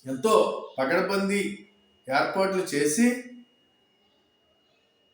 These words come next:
ఎప్పటికప్పుడు మన యొక్క కదలికల్ని గమనిస్తూ, మనకి సరైనటువంటి మార్గంలో అక్కడ ఆ కార్యక్రమాలు జరిగేలాగా వాళ్ళు ఎన్నో చర్యలు తీసుకున్నారు.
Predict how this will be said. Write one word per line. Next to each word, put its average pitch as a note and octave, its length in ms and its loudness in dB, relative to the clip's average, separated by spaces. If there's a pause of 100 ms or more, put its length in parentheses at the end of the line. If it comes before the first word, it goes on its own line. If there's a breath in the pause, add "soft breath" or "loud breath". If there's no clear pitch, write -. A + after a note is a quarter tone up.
ఎప్పటికప్పుడు A3+ 640 4 (520)
మన E3+ 140 0 (400)
యొక్క - 320 -6
కదలికల్ని G#3+ 520 2
గమనిస్తూ, F3+ 880 -2 (280)
మనకి F3 500 -2
సరైనటువంటి F#3+ 720 -4
మార్గంలో F3 520 -6
అక్కడ E3+ 220 -6 (920)
ఆ - 40 -20 (100)
కార్యక్రమాలు G3+ 600 0
జరిగేలాగా E3 1000 0
వాళ్ళు C#3 300 0
ఎన్నో D#3+ 140 -6
చర్యలు E3 400 -4
తీసుకున్నారు. B2+ 720 -8